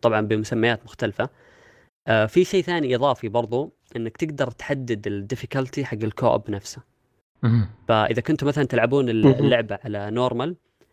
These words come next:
Speaker 1: آه، يقول لك مثلًا تبي المالتي بلاير ديفيكالتي، آه، ال-، يناسب مثلًا ثري بلايرز ولا فور بلايرز،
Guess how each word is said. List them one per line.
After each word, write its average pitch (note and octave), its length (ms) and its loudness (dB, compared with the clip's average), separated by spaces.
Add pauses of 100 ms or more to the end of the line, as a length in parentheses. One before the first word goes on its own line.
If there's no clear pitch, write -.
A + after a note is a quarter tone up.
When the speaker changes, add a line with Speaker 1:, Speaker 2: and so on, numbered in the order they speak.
(180)
Speaker 1:
آه، A2+ 200 2
يقول A#2+ 420 2
لك B2+ 240 -4
مثلًا A#2+ 280 -6
تبي C3+ 240 -2
المالتي B2+ 400 -2
بلاير C3+ 180 2
ديفيكالتي، A2 920 -8 (400)
آه، G2+ 280 -2
ال-، G2+ 320 -4
يناسب A#2+ 640 0
مثلًا G#2 480 -6
ثري C3 180 -2
بلايرز C3 600 -2
ولا G#2 160 -4
فور A2+ 380 0
بلايرز، - 420 -10